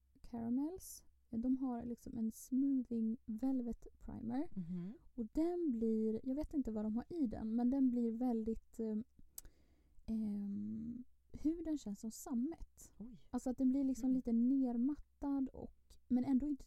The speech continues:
Speaker 1: torr.
Speaker 2: Nej.
Speaker 1: Så att jag tror att det är så en blandhy, gillar den.
Speaker 2: Mm.
Speaker 1: Ehm, och lite samma effekt får man av Corrento, eh, ett finskt,
Speaker 2: Mm.
Speaker 1: ehm, sminkmärke som
Speaker 2: Mm.
Speaker 1: också finns i Sverige. De har en,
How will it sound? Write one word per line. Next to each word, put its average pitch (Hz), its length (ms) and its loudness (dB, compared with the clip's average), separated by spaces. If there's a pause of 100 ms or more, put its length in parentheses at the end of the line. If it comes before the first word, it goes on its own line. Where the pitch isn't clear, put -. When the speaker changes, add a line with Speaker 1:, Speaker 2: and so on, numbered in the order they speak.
Speaker 1:
torr. - 300 -4 (320)
Speaker 2:
Nej. 202 280 -8 (360)
Speaker 1:
Så 262 120 -4
att 247 80 -4
jag 294 80 -4
tror 339 240 -4
att 240 140 -4
det 254 160 0
är 240 40 -2
så 220 100 -6
en 214 120 0
blandhy, 240 680 -2 (200)
gillar - 360 -10
den. 254 360 -2
Speaker 2:
Mm. 202 240 -8 (540)
Speaker 1:
Ehm, 226 580 0 (320)
och - 380 -8 (180)
lite 285 300 -4
samma 302 340 0
effekt - 360 -8
får 220 260 -4
man 214 220 0
av 208 380 -4 (160)
Corrento, 277 840 -4 (420)
eh, 107 140 -8 (100)
ett - 140 -12
finskt, - 540 -8 (180)
Speaker 2:
Mm. 240 160 -2
Speaker 1:
ehm, 240 480 -2 (560)
sminkmärke 240 600 0 (160)
som - 120 -6
Speaker 2:
Mm. 226 120 -2
Speaker 1:
också 240 140 -14
finns 220 140 -8
i - 40 -18
Sverige. 254 300 -6 (720)
De 277 160 4
har 254 280 2
en, 226 360 0